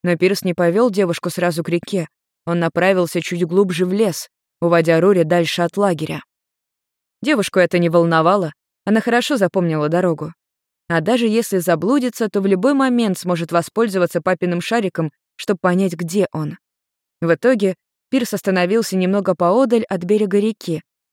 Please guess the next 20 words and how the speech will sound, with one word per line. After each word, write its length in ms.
спрятавшись 560
за 60
деревьями, 520
словно 380
поджидал 520
кого-то. 520
«А 180
мистры 580
очень 360
осторожны», — 720
тихо 260
сказал 460
он. 260
«Хорошо, 440
что 200
ветер 320
дует 260
в 60
нашу 260
сторону, 460